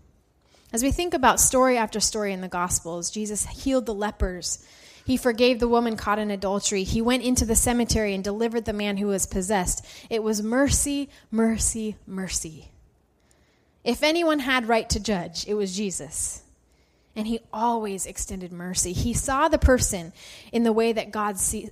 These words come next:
sees them. He saw the value on their lives. No matter what condition they were in, he extended it.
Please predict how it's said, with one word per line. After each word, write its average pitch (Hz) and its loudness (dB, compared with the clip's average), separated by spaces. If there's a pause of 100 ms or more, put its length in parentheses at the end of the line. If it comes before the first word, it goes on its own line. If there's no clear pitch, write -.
(120)
sees 247 2
them. 175 -4
He 190 -6
saw 240 4
the 214 2
value 226 2
on 202 -4
their 202 -4
lives. 190 -2
No 233 -6
matter 240 -2
what 226 0
condition 240 0
they 247 2
were 233 0
in, 240 -2
he 202 -4
extended 208 -4
it. 143 -18